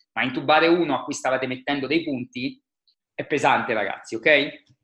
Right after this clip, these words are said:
In sala operatoria si dice di fare la succinilcolina a mezza dose. Probabilmente non è la cosa giusta, non è la cosa giusta per il semplice fatto che se poi questo paziente che non abbiamo poi ossigenato, che non possiamo ventilare forse con la maschera,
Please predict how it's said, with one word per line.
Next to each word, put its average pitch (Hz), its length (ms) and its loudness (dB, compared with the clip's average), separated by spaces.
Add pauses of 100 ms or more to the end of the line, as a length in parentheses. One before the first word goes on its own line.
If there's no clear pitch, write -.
In 156 120 -10
sala 214 200 2
operatoria 196 460 4
si 175 120 -2
dice 160 200 -2
di 160 100 -2
fare 147 360 2
la 131 120 -2
succinilcolina 165 840 -2 (340)
a 135 120 0
mezza 143 360 0
dose. 117 600 -4 (580)
Probabilmente 170 640 0
non 156 140 -2
è 160 40 2
la 151 120 2
cosa 139 240 -4
giusta, 139 360 -4
non 135 140 0
è 165 60 2
la 175 140 2
cosa 143 280 -2
giusta 151 440 -2
per 165 100 0
il 139 100 -4
semplice 160 480 -8
fatto 143 320 -2
che 131 60 -10
se - 200 -14
poi 160 180 2
questo 165 260 -2
paziente 139 560 -2
che 117 80 -8
non 117 120 -10
abbiamo 120 280 -4
poi 135 100 -2
ossigenato, 131 680 -2
che 131 80 -6
non 135 140 -8
possiamo 135 340 -8
ventilare 139 640 -4
forse 143 320 -6
con 143 120 -2
la 135 80 -2
maschera, 135 580 -2